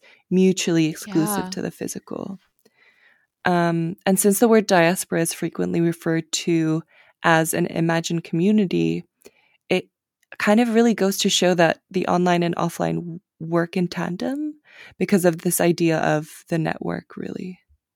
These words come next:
Speaker 1: So yeah, that's the story of Tamil Eelam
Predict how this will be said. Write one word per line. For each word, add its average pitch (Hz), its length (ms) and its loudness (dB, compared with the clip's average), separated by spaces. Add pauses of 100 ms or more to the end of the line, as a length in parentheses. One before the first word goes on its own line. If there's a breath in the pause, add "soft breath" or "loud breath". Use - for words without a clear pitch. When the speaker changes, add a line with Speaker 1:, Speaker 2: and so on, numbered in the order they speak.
Speaker 1:
So - 240 -4
yeah, 220 440 0
that's - 440 -6
the 202 180 -4
story 208 640 -6
of 196 520 -4 (380 loud breath)
Tamil 214 300 2
Eelam 208 580 0